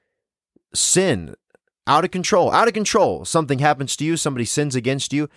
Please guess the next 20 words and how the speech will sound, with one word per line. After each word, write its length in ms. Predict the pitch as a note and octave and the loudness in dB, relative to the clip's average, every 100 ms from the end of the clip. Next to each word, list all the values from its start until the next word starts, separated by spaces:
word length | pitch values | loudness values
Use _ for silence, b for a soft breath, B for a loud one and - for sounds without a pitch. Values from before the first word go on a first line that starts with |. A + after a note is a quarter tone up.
| b b b b | b b b b
You 220 | C#3+ F#3+ | 2 2
are 80 | - | 4
out 180 | D#3+ F3 | 2 2
of 60 | |
control 400 | E3 C#3+ F#3 F3 | -2 0 2 2
and 100 | B2+ | 2
you 80 | A#2+ | 0
realize 920 | A#2 G3 F#3 A#2 G#2+ A2 B2+ - - _ _ _ _ _ _ _ _ | 2 4 4 4 2 0 -2 -6 -10 _ _ _ _ _ _ _ _
that 640 | F#2+ C3+ C3 A#2 - - _ _ _ - | -2 2 2 0 -4 -12 _ _ _ 0
there 120 | E3 | 2
are 40 | F3+ | 2
some 200 | D3 B2+ | -2 0
unknowns 960 | C3+ C3+ C#3+ F#3 C#3+ D3 E3+ - - - _ _ - | 0 0 2 2 2 -2 -8 -8 -8 -14 _ _ -6
ahead, 640 | A2+ D3+ G3 C#3 C#3 D#3+ _ _ _ _ _ | -2 2 4 4 2 -4 _ _ _ _ _
and 160 | B2 B2+ | -4 0
so 100 | C#3 | 2
you're 140 | B2 | 2
filled 300 | - D3+ D#3+ | 2 2 2
with 120 | C#3+ | -2
fear. 400 | - B2+ F#2 D#2 | -4 -4 -4 -6